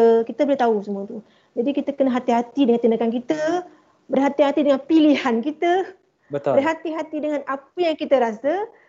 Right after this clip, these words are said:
Speaker 1: dan apa yang kita tindak, kita luahkan. Ah, sebab kesannya kepada keluarga, ah, anak-anak dan juga keseluruhan, ah, masyarakat dan juga negara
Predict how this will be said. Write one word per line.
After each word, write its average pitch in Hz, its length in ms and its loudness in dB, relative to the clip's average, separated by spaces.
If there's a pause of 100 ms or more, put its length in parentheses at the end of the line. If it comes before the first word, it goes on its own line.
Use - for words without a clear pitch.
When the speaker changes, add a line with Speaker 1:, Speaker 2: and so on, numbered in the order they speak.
(140)
Speaker 1:
dan 254 160 -6
apa 294 240 -6
yang 320 220 2
kita 294 640 4 (180)
tindak, 285 460 -2 (240)
kita 302 100 -6
luahkan. 220 640 -2 (720)
Ah, 202 380 -10
sebab - 400 -4
kesannya 294 560 -4
kepada 247 400 -2 (480)
keluarga, 240 560 2 (720)
ah, 208 640 2
anak-anak 233 640 -4 (500)
dan 269 240 2
juga 285 240 -4
keseluruhan, 277 560 0 (160)
ah, 226 480 -2
masyarakat 262 480 0
dan 240 160 2
juga 220 240 2
negara 202 320 -4